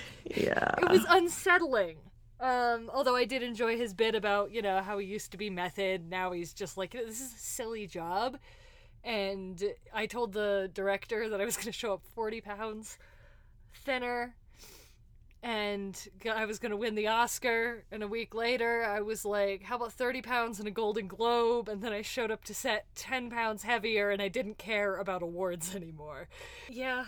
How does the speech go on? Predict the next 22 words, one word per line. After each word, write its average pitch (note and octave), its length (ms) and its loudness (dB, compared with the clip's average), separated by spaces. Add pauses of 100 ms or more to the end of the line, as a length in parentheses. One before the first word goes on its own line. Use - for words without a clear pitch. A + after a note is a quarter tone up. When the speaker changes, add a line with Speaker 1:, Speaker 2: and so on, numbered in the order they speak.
Speaker 2:
I C#4 80 -2
don't C#4 80 2
know. G#3 120 -2
He C4 260 -4
was, - 760 -8
he's C#4+ 200 -10
Jake D#4 320 -6
Gyllenhaal, G3 680 -2
but F#3+ 220 -8
there's G#3 260 -6
just - 240 -12
something G#3+ 380 -10
smarmy. D#3+ 800 -10 (200)
I - 100 -18
don't E3 100 -16 (960)
know. F#3+ 360 12
Speaker 1:
Mm, - 40 4
and G#3 100 12
he A#3 100 12
sang A3+ 280 12
a A3+ 80 12
song F3 760 10